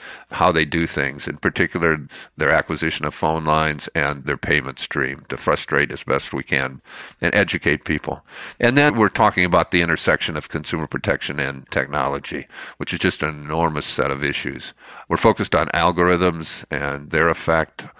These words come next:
Doug Peterson in Nebraska, T J Donovan in Vermont have put together a case concerning the use of algorithms in kids, that Facebook and others have algorithms that deal with, as people start to use the system less and be less involved,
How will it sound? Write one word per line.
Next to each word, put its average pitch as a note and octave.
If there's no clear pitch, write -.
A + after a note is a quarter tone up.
Doug D2+
Peterson D#2
in C#2+
Nebraska, D2
T D2
J C#2+
Donovan D2
in D2
Vermont D2
have -
put -
together C#2+
a C#2+
case D2
concerning C#2
the E2
use D#2
of C#2
algorithms D2
in C#2
kids, F2+
that D2
Facebook -
and C#2
others D#2
have C#2
algorithms D#2+
that D#2+
deal G2+
with, F2
as D#2+
people F#2+
start F2
to C#2+
use F2
the D#2+
system D2
less C#2+
and C#2
be D2
less D2+
involved, C#2+